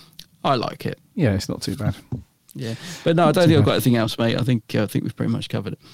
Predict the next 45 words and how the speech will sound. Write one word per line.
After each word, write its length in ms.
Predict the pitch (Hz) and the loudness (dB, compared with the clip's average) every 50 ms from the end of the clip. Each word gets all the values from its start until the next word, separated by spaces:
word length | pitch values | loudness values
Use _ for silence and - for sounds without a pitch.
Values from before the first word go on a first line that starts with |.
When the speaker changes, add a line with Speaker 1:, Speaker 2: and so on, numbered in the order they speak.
| - - - - - - - | -20 -20 -20 -18 -6 0 2
Speaker 2:
Okay, 280 | 165 143 - 120 117 | 2 4 6 4 4
cool. 240 | - - 156 127 127 | 6 6 6 6 8
Um, 240 | - 139 135 131 143 - | 8 8 10 8 8 8
I 60 | - 131 | 6 6
liked 280 | 147 151 156 151 - | 6 6 6 2 0
the 160 | - 143 143 | 4 6 6
little, 460 | 139 139 - - 143 135 127 123 117 - _ - - - | 6 6 6 6 6 8 8 6 4 2 _ -8 0 4
uh, 200 | 143 123 120 113 | 6 6 6 6
cameo 520 | - - - 135 127 127 123 123 123 127 131 | 4 6 8 10 10 10 10 10 10 8 6
from, 580 | - - - 127 113 113 110 110 113 120 - | 6 4 4 6 8 8 8 8 8 6 4
um, 380 | - 120 110 107 107 104 107 101 | 4 4 6 6 6 6 4 4
Tessa 280 | - - 127 - - 120 | 4 2 2 4 4 4
Peake 220 | - 135 135 - | 4 2 2 2
Jones 400 | 139 131 123 120 120 120 120 113 | 4 6 6 8 8 6 6 4
from 160 | - - 113 | 4 6 8
Only 240 | 113 110 110 107 110 | 8 10 10 8 8
Fools. 520 | 98 - 123 117 117 120 117 110 - - - _ _ _ _ _ _ - - - - 185 156 - | 6 6 4 4 6 4 2 0 -2 -6 -10 _ _ _ _ _ _ -14 -14 -12 -12 -14 -8 -4
Speaker 1:
Yes. 520 | 165 185 247 311 403 415 427 403 285 - | 0 2 2 2 2 2 2 0 0 0
Speaker 2:
She 260 | - - - - 127 117 | -2 -4 0 2 4 4
was 160 | 120 113 113 | 6 6 8
Speaker 1:
I 20 | |
Speaker 2:
in 60 | 123 | 8
Speaker 1:
thought 80 | - 311 | 8 6
Speaker 2:
it. 40 | 277 | 4
Speaker 1:
she 80 | - 247 | 2 0
was 140 | 202 175 185 | 0 2 2
in 80 | 185 156 | 2 2
it 80 | 127 | 4
more 160 | 143 147 147 | 4 4 4
than 100 | 139 139 | 6 4
she 180 | 131 - - 202 | 4 2 0 0
is, 220 | 277 294 180 127 - | 0 0 0 -2 -2
yeah. 220 | 190 196 196 151 117 | -2 -2 0 0 0
Speaker 2:
Yeah, 200 | 131 131 131 131 | 2 2 2 2
really 360 | 113 113 127 135 139 135 127 117 | 4 4 4 6 6 6 6 6
briefly. 360 | - 123 120 110 - 139 127 | 6 4 4 4 4 4 4
She 160 | 113 - 123 | 4 4 2
plays 260 | - - 123 117 98 | 4 6 6 6 8
Marta 360 | 110 117 120 113 110 - - 113 | 8 8 8 8 6 6 4 4
with 140 | 110 107 - | 4 4 6
her 140 | 113 107 101 | 6 6 6
husband, 400 | 104 98 - - 110 107 101 - | 6 4 4 4 6 6 6 6
Barnaby. 520 | 120 110 110 110 110 98 - 107 107 107 104 | 6 6 8 8 8 8 6 6 6 6 6
They're 180 | 110 110 110 | 6 4 4
the 160 | 104 104 101 | 4 4 0